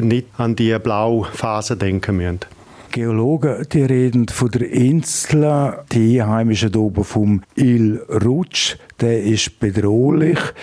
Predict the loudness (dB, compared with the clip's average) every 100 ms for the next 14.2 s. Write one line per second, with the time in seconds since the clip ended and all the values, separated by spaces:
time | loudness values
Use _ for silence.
0 | -12 -12 -14 -10 -4 -2 -2 -2 -2 -2
1 | 0 -2 -2 -2 0 -2 -4 -4 -2 0
2 | 0 0 0 2 2 2 0 0 0 0
3 | 0 0 0 2 0 -2 -2 -2 0 2
4 | 2 0 -10 -14 -4 0 2 2 0 -2
5 | -4 -6 -4 -4 -2 -2 -4 -10 -20 -8
6 | 0 0 0 -2 0 0 0 0 -2 -2
7 | -2 -2 -4 -6 -6 -2 0 0 2 4
8 | 2 2 2 2 0 0 0 2 2 2
9 | 2 0 0 -6 -2 0 2 0 -2 0
10 | 2 2 2 0 -4 -2 0 0 -2 -4
11 | -4 -6 -4 -6 -2 -2 0 -2 0 -2
12 | 0 -2 -4 -4 0 0 0 -2 -2 -2
13 | 0 -2 -2 -2 -2 -2 -2 -2 -2 -2
14 | -2